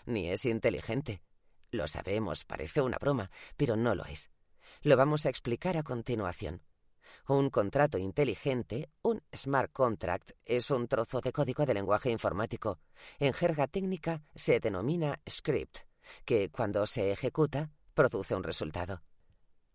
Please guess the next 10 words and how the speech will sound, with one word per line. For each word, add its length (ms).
Este 340
se 200
ejecuta 440
de 100
forma 300
automática 680
en 160
cuanto 380
detecta 480
que 240